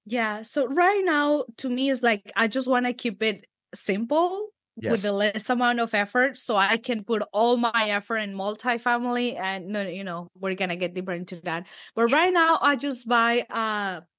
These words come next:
Speaker 1: small lots, and I don't do anything. I don't do entitlement. I don't wait on anything. I just flip them right away. So I focus here in Houston. I'm based out of Houston,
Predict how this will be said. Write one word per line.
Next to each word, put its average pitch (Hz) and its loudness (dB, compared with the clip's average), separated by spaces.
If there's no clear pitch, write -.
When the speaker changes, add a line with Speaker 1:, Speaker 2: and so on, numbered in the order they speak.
Speaker 1:
small 214 -2
lots, 214 -4
and 214 0
I 220 0
don't 208 -8
do 196 -4
anything. 185 -4
I 180 -2
don't 185 -4
do 185 0
entitlement. 294 0
I 240 2
don't 220 -4
wait 220 2
on 208 0
anything. 208 -4
I 214 2
just 202 0
flip 196 -2
them 175 -2
right 175 0
away. 147 -6
So 214 2
I 311 6
focus 277 0
here 247 0
in 262 0
Houston. 240 -2
I'm 196 -6
based 220 -6
out 233 2
of 240 -8
Houston, 226 -4